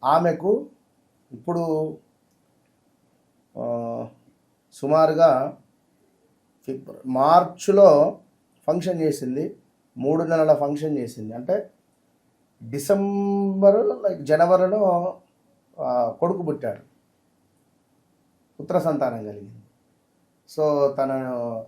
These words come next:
రమ్మని చెప్పి, అంటే ఇక్కడనే చేయించి, మన అదేమిటి, ఇక్కడికే వచ్చి ఇక్కడే చేసుకునేటువంటి పరిస్థితి. So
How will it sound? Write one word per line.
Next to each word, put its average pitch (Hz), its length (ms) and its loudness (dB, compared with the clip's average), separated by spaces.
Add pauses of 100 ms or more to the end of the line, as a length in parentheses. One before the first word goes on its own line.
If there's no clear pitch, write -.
రమ్మని 147 400 -2
చెప్పి, 139 480 -6
అంటే 170 360 -8 (180)
ఇక్కడనే 147 320 -2
చేయించి, 127 400 -8
మన 110 180 -8
అదేమిటి, 110 680 -8
ఇక్కడికే 143 440 -6
వచ్చి 147 280 -4
ఇక్కడే 147 220 -2
చేసుకునేటువంటి 131 720 -6
పరిస్థితి. 113 520 -14 (1160)
So 123 340 -4